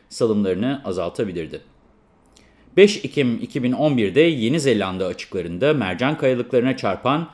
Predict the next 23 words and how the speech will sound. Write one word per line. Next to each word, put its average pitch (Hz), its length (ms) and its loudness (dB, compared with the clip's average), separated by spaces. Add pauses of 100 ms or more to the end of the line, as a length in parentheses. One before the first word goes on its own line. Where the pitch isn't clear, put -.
(340)
kırk - 240 -2
yedi 139 200 0
bin 151 140 2
iki 135 240 -4
yüz 123 100 -2
otuz 127 400 -6
tonluk 107 500 0
Rena 127 320 2
adlı 90 240 -6
gemiden 123 600 0
bugüne 123 300 -4
kadar 135 400 -2 (460)
dört 160 260 6
yüz 104 220 -4
ton 101 240 -4
yakıt - 460 -4
denize 98 260 -4
aktı. 78 340 -10 (240)
Binlerce 98 500 -6
deniz 98 240 -8
kuşu - 280 -18
telef 95 280 -8
oldu 95 420 0